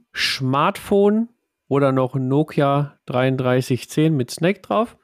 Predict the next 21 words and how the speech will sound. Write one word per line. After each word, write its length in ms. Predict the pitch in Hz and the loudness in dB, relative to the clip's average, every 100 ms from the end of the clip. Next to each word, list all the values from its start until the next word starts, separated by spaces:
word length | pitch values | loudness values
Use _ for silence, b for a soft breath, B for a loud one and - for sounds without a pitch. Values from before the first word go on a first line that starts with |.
| B B B B B B B B B B B | B B B B B B B B B B B
Funktio-, 320 | - 139 131 120 | -10 -8 -6 -4
läuft 300 | 123 139 - | -2 -2 0
ja 60 | |
immer 200 | 127 165 | 0 0
noch 160 | 180 185 | 2 0
mit 160 | 170 165 | 0 -2
derselben 340 | 143 151 151 | 0 0 0
Akkuladung. 680 | 165 - 156 156 165 180 _ _ _ _ _ | -4 -2 -2 0 -2 -6 _ _ _ _ _
Ähm, 280 | 123 127 127 131 - - | -4 0 0 0 0 0
kannst 220 | 139 - | -2 0
du 100 | 127 | -2
kein, 500 | - 131 127 131 127 _ - | -2 -2 -2 -2 -6 _ -8
kein 220 | 131 123 | -4 -2
Instagram 500 | 143 139 113 101 95 | -2 -2 -2 -2 -4
drauf 240 | 95 101 | -2 -2
installieren. 600 | 104 98 - 101 101 127 - B B B B B B - | -4 -4 -2 0 0 0 -4 B B B B B B -6
Ähm, 580 | 120 120 120 117 113 117 _ _ _ _ _ | -4 -2 -2 -2 -4 -8 _ _ _ _ _
es 200 | - - | -8 -4
gibt, 260 | 147 - _ _ _ - | -2 -2 _ _ _ -8
also 180 | 110 131 | -2 0
YouTube 600 | 127 131 147 - 170 170 | 2 2 2 2 0 -2